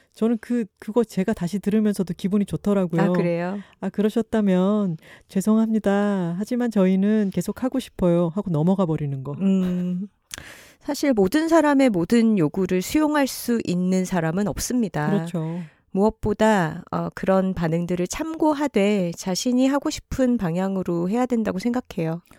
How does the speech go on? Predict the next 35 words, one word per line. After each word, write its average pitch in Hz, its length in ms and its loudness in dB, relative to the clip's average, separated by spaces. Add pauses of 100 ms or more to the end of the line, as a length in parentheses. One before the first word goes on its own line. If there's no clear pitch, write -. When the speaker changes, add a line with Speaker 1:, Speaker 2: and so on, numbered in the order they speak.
(320)
Speaker 1:
그리고 240 720 -2
사실은 240 720 -2
그렇게 233 640 -2
댓글을 202 400 -4
달아주신 190 680 -2
분께도 165 680 -2
수없이 269 360 -2
많은 175 400 0
선택지가 233 600 -4
있잖아요. 160 640 -2
Speaker 2:
음. 180 320 -6
Speaker 1:
팟캐스트라고 220 760 -2
하는 170 220 2
게 165 80 -4
세상에 214 380 0
세 233 160 -2
개밖에 247 340 2
없고 165 240 0
이런 196 240 6
게 196 80 0
아니잖아요. 160 720 0
Speaker 2:
음, 180 100 -4
Speaker 1:
무수히 185 400 0
Speaker 2:
맞습니다. 175 100 2
Speaker 1:
많은 160 220 0
다른 165 340 -2
선택지가 208 520 -4
있으니까 165 640 -4 (280)
저희는 208 680 2
저희가 175 320 2
하고 220 200 -2
싶은 214 360 -2
대로 190 180 2
밀고 165 300 0
나가고 147 560 0